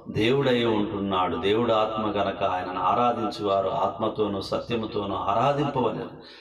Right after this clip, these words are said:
దేవుడు ఆత్మ అయి ఉన్నాడు కాబట్టి ఆత్మను మనం సరిగా చూసుకుందాం. శరీరం నిష్ప్రయోజనమైనది కాబట్టి ఉత్తమమైన దాన్ని మనం ఆలోచన చేద్దాం. ప్రియులారా,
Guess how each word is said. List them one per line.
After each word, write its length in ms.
దేవుడు 300
ఆత్మ 360
అయి 140
ఉన్నాడు 380
కాబట్టి 680
ఆత్మను 680
మనం 200
సరిగా 480
చూసుకుందాం. 760
శరీరం 540
నిష్ప్రయోజనమైనది 1080
కాబట్టి 720
ఉత్తమమైన 800
దాన్ని 340
మనం 320
ఆలోచన 800
చేద్దాం. 320
ప్రియులారా, 540